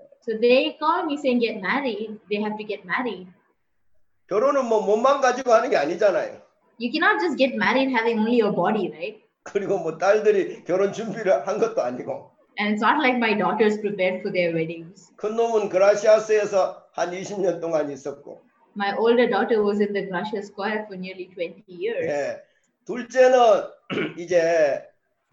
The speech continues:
Speaker 2: 링컨 스쿨에서 있었어요.
Speaker 1: And my second was in the Lincoln School.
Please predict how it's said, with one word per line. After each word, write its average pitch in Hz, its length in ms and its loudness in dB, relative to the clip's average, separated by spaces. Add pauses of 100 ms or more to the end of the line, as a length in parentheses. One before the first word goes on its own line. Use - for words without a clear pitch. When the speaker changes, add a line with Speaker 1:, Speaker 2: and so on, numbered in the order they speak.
Speaker 2:
링컨 196 400 0
스쿨에서 160 720 0
있었어요. 113 840 -12 (380)
Speaker 1:
And 196 120 -6
my 202 160 -4
second 254 480 -2
was 208 180 -4
in 196 120 -6
the 185 120 -2
Lincoln 202 400 -4
School. 202 440 -8